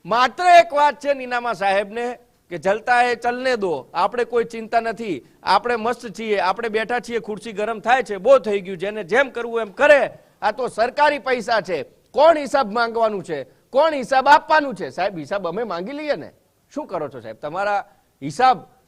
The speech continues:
કારણ કે તમે તો અધિકારી જ છો ને, એક તો સરકારી કર્મચારી છો, પ્રજાના પૈસે, તમે ટેક્સના પૈસે તમે રૂપિયા લો છો, તમને પગાર મળે છે. તો પગાર જ્યારે તમને સરકાર આપે છે,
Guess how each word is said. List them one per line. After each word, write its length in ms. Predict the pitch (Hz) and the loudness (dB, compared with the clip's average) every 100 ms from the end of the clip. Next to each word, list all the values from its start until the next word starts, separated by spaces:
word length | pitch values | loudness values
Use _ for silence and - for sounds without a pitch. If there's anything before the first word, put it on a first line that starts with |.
| _ - | _ -6
કારણ 160 | 180 | -4
કે 120 | 208 | -4
તમે 260 | 208 180 190 | -8 -8 -8
તો 300 | 190 196 - | -6 -6 -6
અધિકારી 520 | 127 131 160 170 202 214 | -10 -8 -6 -4 -4 -6
જ 120 | - | -8
છો 100 | 226 | -10
ને, 120 | 233 | -10
એક 100 | 139 | -12
તો 60 | 160 | -10
સરકારી 420 | 190 202 190 175 | -8 -6 -6 -6
કર્મચારી 500 | 226 226 233 185 160 | -8 -8 -6 -6 -6
છો, 140 | 151 | -10
પ્રજાના 360 | 139 185 196 196 | -8 -8 -8 -8
પૈસે, 300 | 170 165 180 | -10 -10 -12
તમે 240 | 170 180 | -12 -12
ટેક્સના 340 | 170 185 - 170 | -10 -12 -12 -14
પૈસે 300 | 135 131 160 | -14 -14 -12
તમે 220 | 160 185 | -10 -10
રૂપિયા 300 | 220 233 226 | -10 -4 -4
લો 160 | 175 | -4
છો, 260 | 147 139 - _ _ - | -6 -10 -14 _ _ -14
તમને 200 | 180 220 | -10 -4
પગાર 340 | 285 277 214 | 0 2 2
મળે 260 | 139 123 110 | 0 -10 -12
છે. 120 | 104 _ - | -18 _ 0
તો 120 | 277 | 2
પગાર 420 | 285 220 202 302 320 | 2 0 4 6 6
જ્યારે 280 | 302 302 | 4 4
તમને 260 | 285 262 269 | 2 -2 -6
સરકાર 380 | 247 226 214 233 | -4 -4 0 2
આપે 320 | 208 220 254 | 2 2 -2
છે, 340 | - 165 202 | 0 -4 -4